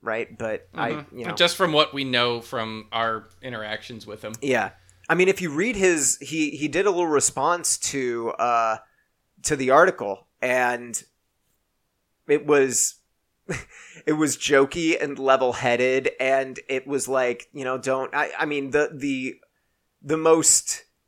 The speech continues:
Speaker 1: intense thing he said was, like, "Don't give Deadspin the clicks." And, but, but that was followed right up with, like, "Don't
Speaker 2: Like,
Speaker 1: be
Speaker 2: don't
Speaker 1: a
Speaker 2: hol-,
Speaker 1: dick."
Speaker 2: her-, don't harass Laura.
Speaker 1: Yeah,
Speaker 2: Yeah,
Speaker 1: don't,
Speaker 2: like,
Speaker 1: don't
Speaker 2: don't
Speaker 1: harass Laura, 'cause she did a good job. Well,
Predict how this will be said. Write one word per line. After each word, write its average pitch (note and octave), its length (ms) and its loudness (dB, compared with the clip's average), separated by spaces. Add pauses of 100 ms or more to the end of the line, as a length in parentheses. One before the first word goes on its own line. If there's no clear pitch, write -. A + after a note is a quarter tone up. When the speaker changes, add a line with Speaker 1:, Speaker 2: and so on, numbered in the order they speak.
(160)
Speaker 1:
intense E3+ 500 0
thing E3+ 200 -2
he C3 100 -4
said C#3+ 280 2
was, C3 140 -4
like, B2 260 -2
"Don't C3+ 280 2
give B2 220 -2
Deadspin A#2+ 440 -2
the G#2+ 80 -8
clicks." - 600 -4 (680)
And, C#3 260 -2 (260)
but, D#3 260 4
but E3+ 240 2
that G3 200 6
was F#3+ 200 4
followed F#3+ 340 2
right G3+ 340 4
up A3+ 320 6
with, E3 320 2
like, D#3+ 380 2 (500)
"Don't F3 280 6
Speaker 2:
Like, D3 80 -10
Speaker 1:
be - 60 0
Speaker 2:
don't F3+ 200 6
Speaker 1:
a - 20 -8
Speaker 2:
hol-, C#3+ 140 -4
Speaker 1:
dick." E3+ 240 6
Speaker 2:
her-, E3+ 180 2
don't D#3 200 2
harass C3 500 2
Laura. B2+ 220 -2
Speaker 1:
Yeah, A2 320 2
Speaker 2:
Yeah, C3+ 100 -2
Speaker 1:
don't, A3 160 12
Speaker 2:
like, G3 140 0
Speaker 1:
don't B3 220 10
Speaker 2:
don't A#3 100 6
Speaker 1:
harass B3 320 12
Laura, A3+ 340 6
'cause - 80 -4
she - 260 -4
did E3+ 280 4
a G3+ 40 12
good E3 360 0
job. D#3+ 360 4
Well, D3+ 160 -2